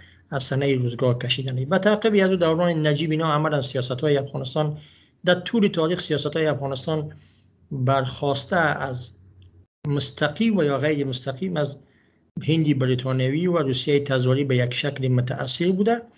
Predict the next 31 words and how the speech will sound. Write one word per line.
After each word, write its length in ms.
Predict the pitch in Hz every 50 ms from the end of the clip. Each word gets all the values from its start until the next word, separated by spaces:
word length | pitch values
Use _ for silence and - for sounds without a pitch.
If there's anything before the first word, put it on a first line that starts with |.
| _ - - - - _ _ _ -
اما 140 | 165 175
تلاش‌های 560 | 170 - 175 175 185 185 - - 208 214 208 180
هم 120 | 160 151
در 80 | 147 143
این 100 | 143 139
زمینه 340 | 143 143 143 147 165 170
صورت 380 | 143 - - 139 139 160 156 147
گرفت، 260 | 151 190 208 202 196
مقاومت‌های 600 | 170 147 147 - 143 135 135 135 131 147 143 139
مردمی 340 | 139 131 127 127 131 131 135
صورت 360 | 127 - 143 127 135 131 131
گرفت. 320 | 131 175 214 208 214 220 -
در 100 | 170 175
این 120 | 185 185
مراحل 420 | 180 165 156 156 147 156 175 160
جریان‌های 560 | 151 151 143 135 143 143 147 165 165 165 156 147
ما 160 | 147 156 156
مدن 260 | 151 147 143 131 127
خواستن 480 | 127 - - 160 147 - - 147 131 123
که 80 | 131
برای 180 | 131 131 131 131
افغانستان 580 | 123 123 - 135 131 131 - - 165 160 160 160 - - - - - - _ _
سیاست 520 | - - - 135 131 127 123 139 147 147 139
خارجی 600 | - - 135 131 131 123 120 143 151 127 127 - - - _ _ _ _ _
ترسیم 440 | - 143 139 131 135 - 165 151 147
بکنن، 280 | 190 190 196 214 214 220
ولی 220 | 208 196 190 170
متاسفانه 760 | 156 151 147 147 139 131 127 - 147 127 147 160 180 185 180 180 - - - _ _ _ _
آن 160 | - 147 147
طوری 400 | 143 151 - 185 202 202 185 156
که 280 | 123 - 139 123 123